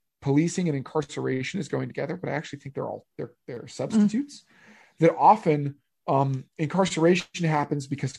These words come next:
Speaker 1: crime happened, and crime happened because we weren't policing enough, right?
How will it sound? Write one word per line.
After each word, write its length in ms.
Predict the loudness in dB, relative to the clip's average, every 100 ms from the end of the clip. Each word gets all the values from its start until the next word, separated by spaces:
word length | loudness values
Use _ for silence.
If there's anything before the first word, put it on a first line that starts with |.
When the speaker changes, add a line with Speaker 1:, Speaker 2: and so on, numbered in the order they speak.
| -12
Speaker 1:
crime 420 | 0 2 2 0
happened, 520 | -2 -6 -12 -14 -14 -18 -8
and 100 | -6
crime 360 | 0 4 4 2
happened 440 | 0 -2 -4 -6 -10 _
because 280 | 2 2 2
we 100 | 2
weren't 340 | 2 0 0
policing 500 | 0 2 0 -2 -8
enough, 280 | -8 -12 -16 -20 _ _
right? 260 | 0 0